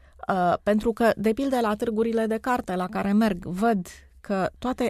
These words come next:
editurile care au secțiune pentru tineri, pentru copii, sunt foarte aglomerate, sunt invadate de cititori tineri. Ei bine, acești cititori,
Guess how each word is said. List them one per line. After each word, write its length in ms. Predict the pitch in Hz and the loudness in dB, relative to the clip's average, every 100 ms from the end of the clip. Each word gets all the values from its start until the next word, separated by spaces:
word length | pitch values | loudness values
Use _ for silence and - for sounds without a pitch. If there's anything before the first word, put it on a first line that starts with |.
| 208 | 0
editurile 800 | 202 196 - 254 247 190 160 147 | -2 -2 -6 -6 -4 -2 -2 -4
care 360 | - 170 165 - - | -4 -2 0 -2 -2
au 280 | 226 226 185 | 0 2 0
secțiune 600 | - 175 - 214 220 180 | -2 -8 -4 0 0 0
pentru 400 | 175 180 - 165 | -2 -4 -4 -10
tineri, 520 | - 208 170 120 147 | -2 0 0 -2 -8
pentru 300 | - 170 175 | -6 -6 -6
copii, 600 | 170 180 175 - 196 - - - - | -8 -8 -6 -4 -4 -4 -12 -20 -16
sunt 720 | - - 233 233 214 - - _ - - _ _ _ _ | -14 -6 -2 0 -2 -10 -20 _ -20 -20 _ _ _ _
foarte 440 | - - 247 - 151 | -16 -4 -4 -2 -8
aglomerate, 720 | 147 147 147 139 143 - 170 | -8 -8 -6 -8 -10 -10 -10
sunt 300 | - 202 208 | -4 -4 -2
invadate 720 | 220 220 220 247 254 - - | -2 0 -2 -2 -6 -10 -18
de 180 | - 165 | -8 -6
cititori 540 | 156 - 143 143 151 - | -6 -8 -12 -10 -12 -12
tineri. 320 | - 131 127 - - - | -12 -10 -12 -14 -20 -20
Ei 80 | - | -14
bine, 300 | 302 370 - - - _ - - | -10 -8 -8 -12 -20 _ -20 -10
acești 640 | 226 214 - 302 311 - | -8 -8 -8 -8 -6 -8
cititori, 720 | - 208 - - - - 131 | -12 -14 -14 -16 -14 -14 -14